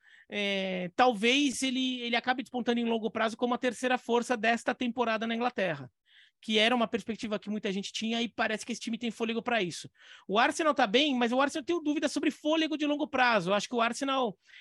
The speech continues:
é, talvez fique um degrauzinho ali atrás ainda. É um time que ainda tem muita coisa nova pra acontecendo nesse time. É um ti-, é um time que ainda parece em formação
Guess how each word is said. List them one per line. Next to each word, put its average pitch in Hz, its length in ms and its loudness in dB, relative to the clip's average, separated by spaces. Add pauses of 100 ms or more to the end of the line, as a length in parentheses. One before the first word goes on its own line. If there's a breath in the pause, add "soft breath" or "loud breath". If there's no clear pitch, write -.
(200 loud breath)
é, 214 320 -2
talvez 233 280 0
fique 262 160 -6
um 269 80 -2
degrauzinho 254 460 0
ali 247 300 2
atrás 220 400 0
ainda. 226 360 0 (280 loud breath)
É 240 40 2
um 247 40 2
time 302 280 2
que 330 100 0
ainda 349 140 2
tem 339 120 4
muita 339 240 0
coisa 311 200 2
nova 285 280 2
pra 240 80 -6
acontecendo 226 480 -4
nesse 202 240 -6
time. 180 260 -4
É 175 80 -2
um 208 80 -4
ti-, 277 80 -6
é 254 140 -4
um 233 60 -2
time 302 380 0
que 262 120 0
ainda 254 200 2 (220)
parece 233 300 0
em 220 40 -8
formação 226 640 0